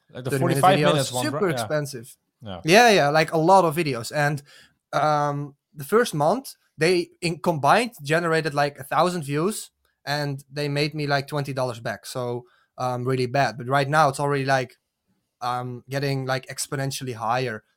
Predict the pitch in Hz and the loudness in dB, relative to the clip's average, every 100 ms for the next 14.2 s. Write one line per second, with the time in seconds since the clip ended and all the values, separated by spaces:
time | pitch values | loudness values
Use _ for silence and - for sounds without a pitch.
0 | - 123 123 131 131 131 127 123 139 131 | -12 -8 -2 -2 0 0 0 -2 -6 -6
1 | 127 131 - _ 147 147 151 143 135 131 | -6 -10 -14 _ -4 0 2 2 2 2
2 | 135 139 139 - 156 147 175 156 160 220 | 0 -2 -4 -6 -8 -4 2 4 4 2
3 | - 104 104 107 101 95 - 170 165 147 | -4 -6 -2 0 0 0 2 4 4 2
4 | - 170 180 - 160 143 139 - 160 165 | 0 6 6 6 0 -2 -4 0 0 0
5 | 160 175 226 160 147 - - _ _ - | -2 0 2 2 2 0 -16 _ _ -2
6 | 151 - 156 127 - 139 147 147 135 175 | -2 0 0 0 -2 -4 -2 -2 2 4
7 | 202 190 - 185 160 156 143 143 147 139 | 4 0 -2 -2 -2 -2 -4 -4 -2 -2
8 | 131 160 175 175 214 294 - _ - 143 | -2 -2 -2 0 0 0 -8 _ -4 -4
9 | 143 - 196 247 254 247 240 - 208 214 | -2 2 4 4 -2 -4 -4 0 0 2
10 | 214 190 202 190 147 156 151 _ _ 135 | 2 2 0 0 0 0 -4 _ _ -4
11 | 151 160 135 131 135 143 139 110 120 131 | 2 2 0 -4 -4 -4 -4 -8 -12 -8
12 | 131 - 151 147 143 139 131 165 170 180 | -8 -4 -2 0 0 -2 -6 -2 0 0
13 | 185 139 143 143 143 139 139 135 135 139 | -2 -6 -6 -4 -2 -2 -2 -2 -4 -2
14 | 190 | -2